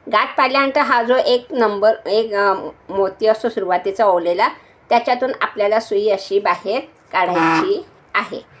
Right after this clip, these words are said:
ही सुई अशी आपण बाहेर काढून घेतलेली आहे. धागा व्यवस्थित ओढून घ्यायचा आहे. हा असा धागा आपण ओढून घेतलेला आहे. असा गोल आपला इथे तयार झालेला आहे.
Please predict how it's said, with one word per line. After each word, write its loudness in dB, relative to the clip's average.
ही -2
सुई -2
अशी 0
आपण 0
बाहेर 0
काढून 0
घेतलेली -6
आहे. -6
धागा 0
व्यवस्थित 0
ओढून 0
घ्यायचा 0
आहे. -6
हा -2
असा 2
धागा 2
आपण 2
ओढून 0
घेतलेला 0
आहे. -2
असा 0
गोल 2
आपला -2
इथे 0
तयार 2
झालेला 0
आहे. -6